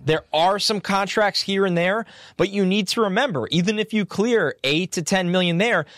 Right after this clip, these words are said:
you need to allocate that cap money to your draft class now. So, and you gotta take care of your own guy in Anthony Harris. So I think the Vikings, they have a need at corner, at outside corner. The Xavier Rhodes days, those best days are behind.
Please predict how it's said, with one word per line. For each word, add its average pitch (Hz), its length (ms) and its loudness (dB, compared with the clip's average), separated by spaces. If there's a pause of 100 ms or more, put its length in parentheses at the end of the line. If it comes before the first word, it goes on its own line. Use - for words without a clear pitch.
(160)
you 202 220 2
need 269 160 -2
to - 200 -4
allocate 180 580 -2
that 135 180 0
cap 220 300 2
money 135 340 -2
to 165 120 0
your 151 160 2
draft 165 520 0
class 113 400 -2
now. 87 260 -4
So, 190 480 0 (560)
and 269 240 0
you 214 80 0
gotta 185 200 2
take 190 260 -2
care 185 200 2
of 170 60 0
your 170 140 2
own 170 80 0
guy 156 180 2
in 151 60 -2
Anthony 143 360 -2
Harris. 117 320 0
So 170 120 2
I 165 60 4
think 226 220 -6
the 214 80 2
Vikings, 180 580 0 (380)
they 160 320 2
have 185 240 0
a 156 80 0
need 147 500 0
at 127 280 0
corner, 117 460 -2 (120)
at 151 200 2
outside 143 520 0
corner. 101 360 -2
The 143 220 0
Xavier 180 400 0
Rhodes 165 340 -2
days, 151 460 0
those 160 340 0
best 147 320 -2
days 139 280 0
are 123 80 0
behind. 143 520 -2